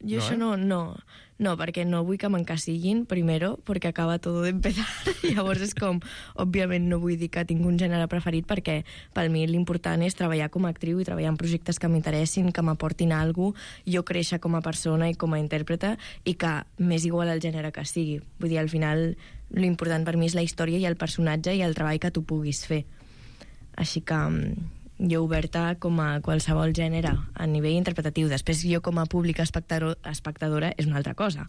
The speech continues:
Speaker 2: Mhm.
Speaker 1: Per exemple, a mi el terror no, em, no m'agrada, saps?
Speaker 2: No?
Speaker 1: No, com a espectadora em fa molt mal rotllo.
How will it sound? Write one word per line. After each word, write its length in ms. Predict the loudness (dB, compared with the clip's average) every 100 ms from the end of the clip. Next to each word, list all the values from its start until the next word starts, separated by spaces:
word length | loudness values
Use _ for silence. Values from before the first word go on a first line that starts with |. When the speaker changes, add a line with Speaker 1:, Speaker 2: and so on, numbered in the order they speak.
| 0
Speaker 2:
Mhm. 220 | 2 2
Speaker 1:
Per 80 | -2
exemple, 260 | -2 0
a 40 | 2
mi 100 | 2
el 80 |
terror 400 | 2 0 0 -2 -6 -20 -8 -6 -4
no, 540 | -2 0 2 0 -2 -2
em, 320 | -2 0 0
no 80 | 2
m'agrada, 500 | 2 2 2 0 -2
saps? 380 | -2 0 0 -2
Speaker 2:
No? 160 | 0 0
Speaker 1:
No, 60 | 0
com 120 | -2
a 40 |
espectadora 560 | -4 -6 -8 -6 -4 -2
em 100 | -2
fa 120 | 0
molt 220 | 0 2
mal 220 | 2 2 0
rotllo. 380 | 0 -2 -4